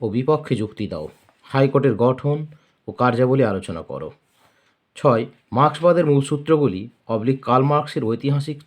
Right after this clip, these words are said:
তত্ত্বটি আলোচনা করো। সাত, পার্লামেন্টের উভয় কক্ষের অর্থাৎ লোকসভা ও রাজ্যসভার সম্পর্ক আলোচনা করো। আট, আন্তর্জাতিক সম্পর্ক কাকে বলে,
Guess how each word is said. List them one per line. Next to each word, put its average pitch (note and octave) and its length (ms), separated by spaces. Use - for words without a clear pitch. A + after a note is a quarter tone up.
তত্ত্বটি G#2+ 540
আলোচনা A#2+ 380
করো। D#2+ 280
সাত, A#2 440
পার্লামেন্টের E3+ 520
উভয় D#3 280
কক্ষের E3+ 460
অর্থাৎ C#3+ 300
লোকসভা C#3+ 560
ও B2 120
রাজ্যসভার A#2 640
সম্পর্ক C#3+ 520
আলোচনা G2+ 400
করো। - 280
আট, A2+ 320
আন্তর্জাতিক D3 520
সম্পর্ক C3 460
কাকে A2+ 300
বলে, C#3 300